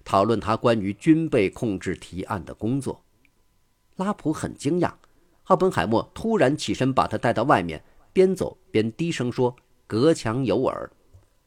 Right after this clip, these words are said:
他意识到自己处在调查之中。路易斯·亨佩尔曼博士是奥本海默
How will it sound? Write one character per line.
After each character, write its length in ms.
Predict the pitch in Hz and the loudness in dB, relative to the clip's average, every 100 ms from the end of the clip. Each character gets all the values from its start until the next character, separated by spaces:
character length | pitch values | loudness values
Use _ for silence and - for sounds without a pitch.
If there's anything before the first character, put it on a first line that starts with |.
| _ - | _ -6
他 140 | 101 | -4
意 140 | 90 | -4
识 120 | 85 - | -6 -8
到 220 | 65 - _ | -8 -10 _
自 160 | - 107 | -8 -6
己 140 | 92 | -4
处 200 | - 76 | -6 -8
在 180 | 92 80 - | -6 -6 -4
调 240 | - 90 65 | 0 0 0
查 220 | - 69 | -8 -8
之 220 | - 76 | -8 -10
中。 180 | 71 85 - _ _ _ _ _ _ _ _ _ - | -8 -8 -10 _ _ _ _ _ _ _ _ _ -2
路 100 | 120 | 2
易 100 | 117 | 2
斯· 160 | - 131 | 2 0
亨 200 | 139 147 | 0 0
佩 120 | 131 | 0
尔 140 | 95 | 2
曼 200 | 104 110 | 2 0
博 220 | 90 92 95 | -2 -4 -4
士 320 | 110 95 - | -2 -4 -6
是 120 | - | -4
奥 120 | 87 101 | -2 0
本 180 | 101 | -2
海 180 | 95 80 | -4 -6
默 220 | 85 92 | -4 -6